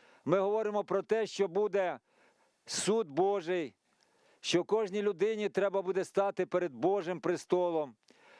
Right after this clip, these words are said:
І Бог дає кожній людині земний час для того, щоб людина могла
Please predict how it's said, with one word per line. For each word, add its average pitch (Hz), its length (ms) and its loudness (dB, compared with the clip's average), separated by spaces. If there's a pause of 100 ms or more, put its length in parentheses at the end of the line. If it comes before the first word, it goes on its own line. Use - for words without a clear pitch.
(180)
І 175 140 4
Бог 208 300 2
дає 214 340 0
кожній 208 420 0
людині 202 680 0
земний 190 760 -2 (100)
час 208 400 2
для 175 160 0
того, 202 240 0
щоб 180 240 -4
людина 196 420 0
могла 185 560 0